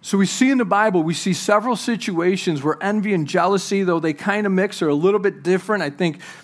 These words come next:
envy to me is a little bit like jealousy on steroids, but, but we see it right in the throne room of heaven with Lucifer. "I will be like the hi-, I will extend my throne above the throne of God."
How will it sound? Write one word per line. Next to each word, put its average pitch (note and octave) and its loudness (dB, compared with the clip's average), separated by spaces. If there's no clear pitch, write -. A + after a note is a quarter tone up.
envy G3 2
to E3+ 2
me F3+ 2
is E3+ 0
a F3 2
little F3+ 0
bit F#3 0
like D#3+ -4
jealousy F3+ 0
on D3+ 0
steroids, F#3 0
but, E3+ 2
but F3 2
we F3 0
see G#3+ 0
it F#3+ 4
right F#3+ 2
in G3+ -6
the F3+ -2
throne G#3 0
room F#3+ 2
of C#3+ -6
heaven F#3+ 0
with C3+ -2
Lucifer. - -4
"I D3+ 2
will E3 2
be B2+ -2
like A#2 -4
the B2+ -6
hi-, A#2+ -4
I F3+ 4
will E3 -2
extend C#3+ -6
my D3+ -4
throne G#2 -10
above G#2 -12
the - -20
throne A#2 -10
of F#2+ -20
God." - -16